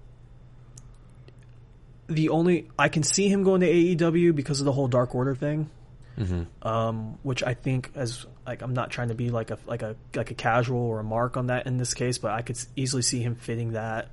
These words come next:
Speaker 1: new leader of the Dark Order kind of thing. But ideally, I would really, really love to see him in New Japan.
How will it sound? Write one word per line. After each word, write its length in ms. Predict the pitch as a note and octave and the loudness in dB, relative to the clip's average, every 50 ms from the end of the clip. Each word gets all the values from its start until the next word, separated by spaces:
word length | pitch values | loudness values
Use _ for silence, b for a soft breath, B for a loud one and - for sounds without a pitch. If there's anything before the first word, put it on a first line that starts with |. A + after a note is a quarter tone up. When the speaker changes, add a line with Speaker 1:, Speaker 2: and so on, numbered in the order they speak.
| - - | -14 -12
Speaker 1:
new 280 | B2 C3+ C3 B2 B2 A#2+ | -10 -6 -4 -2 -2 -2
leader 340 | A#2 A2+ A#2+ A#2 A#2 A#2 A#2 | -2 -2 -2 -2 -2 -2 -2
of 100 | A2 A2 | -4 -4
the 60 | A2 | -4
Dark 260 | A#2+ A2+ G#2+ G#2+ - | -4 -4 -4 -2 0
Order 220 | E3+ F3+ F3 E3 | 0 0 0 0
kind 160 | - D#3+ E3 E3 | -2 -2 -4 -4
of 80 | D#3 | -4
thing. 240 | - E3+ E3 E3 D#3+ B B B B B B B - | -4 -2 -2 -2 -4 B B B B B B B 0
But 400 | C3+ B2+ G3 A3+ A#3+ A#3 - - - - - - - | 6 10 10 10 10 8 6 2 -4 -18 -6 0 2
ideally, 580 | D3 D3+ D3 C3 A#2+ C#3 D#3 F#3 A3 A3+ A3 | 4 4 4 2 0 2 2 2 2 2 0
I 80 | - D#3+ | 0 0
would 260 | E3+ D#3+ C3+ A#2+ B2 | 0 0 0 -2 -2
really, 280 | C#3 D#3 E3 F3+ F3 E3+ | 0 2 2 4 4 4
really 180 | E3 E3 E3 | 4 2 2
love 160 | D#3 D#3 D#3 D3 | 2 0 -2 -2
to 60 | D3 | -2
see 160 | - - D#3+ | -2 -2 -2
him 80 | D3+ C#3+ | -2 -2
in 80 | C#3 C3+ | -2 -4
New 80 | C#3+ | -4
Japan. 340 | C3+ B2+ - D#3 D3 A#2 B2 | -4 -6 -6 -6 -6 -6 -8